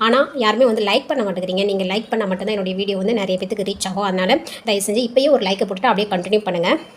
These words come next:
இப்போ நான் வந்து ஒரு நார்மல் பிளவுஸ் வந்து கட் பண்ணி வச்சிருக்கிறேன். கட் பண்ணி நம்ம வைக்கும்போதே அந்த இதுல எல்லாமே கரெக்டா வச்சிருக்கணும் ஃப்ரெண்ட்ஸ். இப்படி வந்து இது வந்து, அஹ், முதுகு பகுதி, இது ஃப்ரண்ட் பார்ட்டு, அப்புறம் நம்மளுடைய கை, அந்த பிட்டு எல்லாமே சேர்த்து இப்படி,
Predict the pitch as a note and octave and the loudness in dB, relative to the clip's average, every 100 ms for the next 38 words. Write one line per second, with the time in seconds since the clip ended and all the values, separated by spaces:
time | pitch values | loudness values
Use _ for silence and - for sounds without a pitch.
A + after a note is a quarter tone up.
0 | - B3 C4+ G#3+ C#4 A3+ F#3+ G3+ C4 A#3 | -2 4 4 6 4 4 4 4 4 4
1 | G3 G#3 F#3 A#3 F3+ - A3+ G3 - F3+ | 2 -2 -2 0 -2 0 0 0 -2 -4
2 | F3 G#3 - - - A3+ A#3 D#4 C#4 A#3 | 0 0 0 -6 -2 -2 2 4 4 4
3 | G3+ F#3+ C4 A3+ G#3+ C#4 - - G#3 G#3+ | 0 -2 -2 0 2 2 0 -4 0 2
4 | A#3+ A3+ G#3 A3 B3+ G3 G3+ G#3 F#3+ G#3+ | 2 2 2 2 2 0 0 -2 -2 -2
5 | F#3 F3+ A3 C#4 A3+ G3+ G3+ B3 D#4 - | -2 -2 0 0 -2 -2 2 2 0 -6
6 | - - A#3+ A3+ A3+ A#3+ B3+ G#3 G3+ G#3 | -20 -10 0 2 6 8 8 6 0 -2
7 | G3 G#3+ B3 C4 G3+ F#3 A3+ E4 B3 A3+ | 0 2 2 2 -2 -2 -2 -2 0 -2
8 | A3 G#3+ A3+ A3+ F#3+ F#3+ C4+ G4 - - | 2 2 2 0 -2 2 4 2 -2 -20
9 | - - - G3+ B3 D4 G#3+ G#3 G#3 G#3 | -20 -12 -6 2 4 4 2 0 2 0
10 | G#3+ A3 A#3 - A3+ G#3+ G3 - A#3+ A#3+ | 0 0 -2 -2 -2 -2 -2 -4 2 2
11 | G#3 A3 B3 G#3+ G#3+ B3 | 4 2 2 2 2 4